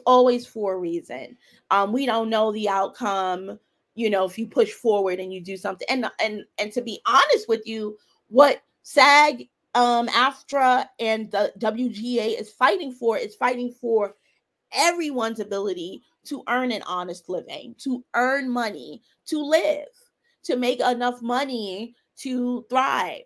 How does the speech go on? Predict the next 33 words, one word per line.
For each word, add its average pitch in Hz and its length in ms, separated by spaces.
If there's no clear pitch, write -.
to 247 100
make 254 200
enough 247 260
money 240 480
to 240 280
pay, 214 460
uh, 220 160
health 247 300
insurance. 190 640
These 330 240
are 440 100
just 269 300
common 269 800
things 254 340
that 196 220
everyone 269 460
wants 233 260
to 247 80
do. 220 180
Why 214 420
should, 233 520
uh, 202 220
because - 460
I'm 220 200
in 220 100
an 202 100
industry 214 500
where 196 180
I'm 208 120
a 208 60
creative, 202 600
be 202 260
treated 196 380